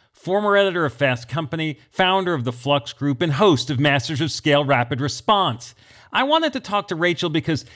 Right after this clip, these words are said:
as technology accelerates the blurring of lines between industries, new non-traditional businesses are emerging.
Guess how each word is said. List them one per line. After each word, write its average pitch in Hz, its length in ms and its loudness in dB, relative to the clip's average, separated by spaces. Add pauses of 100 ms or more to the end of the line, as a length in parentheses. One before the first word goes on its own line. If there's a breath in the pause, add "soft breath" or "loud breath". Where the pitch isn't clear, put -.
(140 loud breath)
as - 160 -4
technology 226 720 0
accelerates 180 680 0
the 131 140 -2
blurring 160 480 2
of 131 100 2
lines 135 540 2
between 123 340 0
industries, 165 760 0 (300 soft breath)
new 220 360 4
non-traditional 190 840 2
businesses 135 720 0
are 123 180 0
emerging. 120 600 2